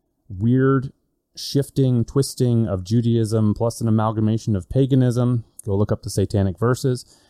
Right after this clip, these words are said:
And Christianity, they even acknowledge Mary and Jesus in the Quran, but in the end only acknowledge the Father. They ignore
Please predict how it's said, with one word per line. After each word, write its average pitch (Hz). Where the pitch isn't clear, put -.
And 104
Christianity, 113
they 101
even 113
acknowledge 104
Mary 110
and 107
Jesus 92
in 104
the 98
Quran, 101
but 110
in 110
the 113
end 123
only 117
acknowledge 110
the 90
Father. 98
They 95
ignore 98